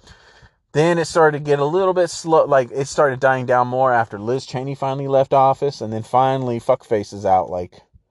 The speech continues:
now it's, um, it's like a simmer, though.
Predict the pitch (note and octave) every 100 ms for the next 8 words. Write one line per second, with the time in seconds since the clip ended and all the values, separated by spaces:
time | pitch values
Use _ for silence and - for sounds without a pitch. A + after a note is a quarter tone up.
0 | _ _ _ _ _ _ - A2 A#2+ A#2+
1 | A2+ G#2+ - G#2 - - G2+ F2+ E2 F2+
2 | F#2+ - _ - _ _ _ _ _ _
3 | _ _ - D3 C#3+ - - - E3 A#2
4 | F2+ C2+ G1+